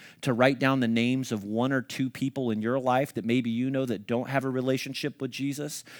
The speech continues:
all right, but maybe someone that you'd love to share the good news with or somebody you've been sharing the good news with, and so you wanna see them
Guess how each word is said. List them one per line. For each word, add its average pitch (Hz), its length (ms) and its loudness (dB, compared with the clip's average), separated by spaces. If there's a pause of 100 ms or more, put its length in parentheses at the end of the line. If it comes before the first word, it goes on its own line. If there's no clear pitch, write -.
(140)
all 123 80 4
right, 139 120 6
but 113 120 -2
maybe 135 200 6
someone 139 360 0
that 110 100 2
you'd 113 220 -4
love 131 260 2
to 139 80 -2
share 143 300 -2
the 135 80 0
good 135 240 -2
news 143 280 -2
with 135 240 0
or 120 60 -2
somebody 123 300 -2
you've 123 180 0
been 147 220 2
sharing 151 340 0
the 143 80 0
good 143 260 -2
news 147 300 0
with, 143 220 -2
and 123 100 -2
so - 100 -4
you 127 140 0
wanna 127 180 0
see 156 300 -4
them 110 320 -2